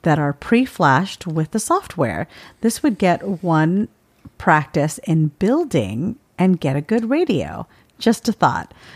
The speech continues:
Seventy-three's K E zero W J U. Well, that is a good idea.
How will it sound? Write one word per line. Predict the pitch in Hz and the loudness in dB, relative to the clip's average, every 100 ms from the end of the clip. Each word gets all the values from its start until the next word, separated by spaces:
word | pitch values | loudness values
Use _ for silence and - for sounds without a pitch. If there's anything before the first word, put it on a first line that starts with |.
| - | -10
Seventy-three's | - 196 208 208 - 185 165 160 - | -2 2 4 2 2 0 2 0 -4
K | - 190 185 | -2 2 2
E | 202 190 | 0 0
zero | 175 160 151 139 135 135 135 - _ _ 175 147 | 0 0 0 2 0 0 -4 -8 _ _ -6 -2
W | 180 156 165 156 156 156 - 151 | 0 2 2 2 4 2 -2 -6
J | - 143 127 127 135 | -4 -2 0 -2 -4
U. | 185 131 110 - 190 _ _ _ - _ _ _ - _ _ | -6 -8 -8 -12 -16 _ _ _ -20 _ _ _ -20 _ _
Well, | 208 | -2
that | 247 349 | 0 2
is | 320 | 0
a | 202 | 0
good | 214 208 | 0 2
idea. | 196 180 254 196 - 156 | 2 2 2 2 0 -4